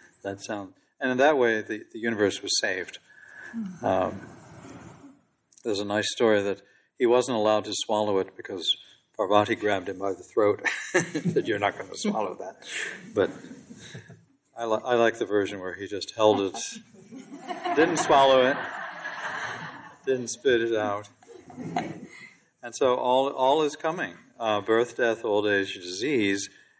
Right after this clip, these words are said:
But in the feeling of them front on, face on, uh,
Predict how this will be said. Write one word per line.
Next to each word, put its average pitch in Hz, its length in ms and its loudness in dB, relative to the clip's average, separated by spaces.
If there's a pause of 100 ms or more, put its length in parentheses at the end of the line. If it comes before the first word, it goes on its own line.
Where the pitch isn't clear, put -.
(200)
But 117 160 2
in 131 200 2
the 107 380 0 (220)
feeling 156 680 2
of 98 200 -6
them 95 400 -6 (1400)
front 143 280 2
on, 113 280 0
face 127 380 0
on, 113 420 -2 (680)
uh, 107 460 4